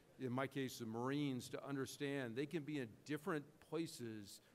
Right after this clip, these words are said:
in different domains all at the same time. And, uh, and that really is, uh,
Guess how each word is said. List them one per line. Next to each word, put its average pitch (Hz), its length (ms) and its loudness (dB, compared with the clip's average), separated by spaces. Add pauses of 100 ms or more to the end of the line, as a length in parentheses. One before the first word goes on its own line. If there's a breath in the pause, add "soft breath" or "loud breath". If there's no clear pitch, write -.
(100 loud breath)
in 123 120 -2
different 139 400 -2
domains 127 880 0
all 131 240 4
at 127 80 -2
the 127 80 -2
same 120 300 -2
time. 104 380 -4 (420 loud breath)
And, 113 280 -2
uh, 110 260 2
and 123 120 -2
that 135 140 4
really 127 360 0
is, 117 320 -4
uh, 104 380 -2